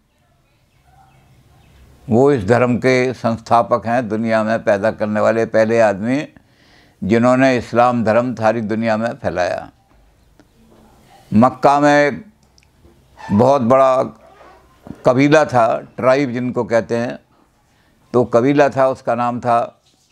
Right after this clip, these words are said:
चिश्तिया, उसका नाम था कुरैशी कबीला। कुरैश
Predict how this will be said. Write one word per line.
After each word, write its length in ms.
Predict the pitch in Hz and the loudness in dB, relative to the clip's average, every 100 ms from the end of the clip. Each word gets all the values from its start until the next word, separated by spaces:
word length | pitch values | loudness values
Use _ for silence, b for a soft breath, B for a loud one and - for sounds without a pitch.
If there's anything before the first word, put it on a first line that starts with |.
| _ - | _ -4
चिश्तिया, 640 | 151 - - 139 139 131 104 101 - | -4 -4 -12 -2 0 0 -4 -14 -8
उसका 260 | 131 147 | -2 0
नाम 260 | 131 127 123 | 2 0 2
था 100 | 143 | -2
कुरैशी 480 | - 131 135 131 151 | -2 0 0 0 -4
कबीला। 460 | - 110 95 90 87 _ _ _ _ b b b b b b _ _ | -2 -2 -2 -6 -8 _ _ _ _ b b b b b b _ _
कुरैश 500 | 120 131 170 175 - | 4 4 4 2 2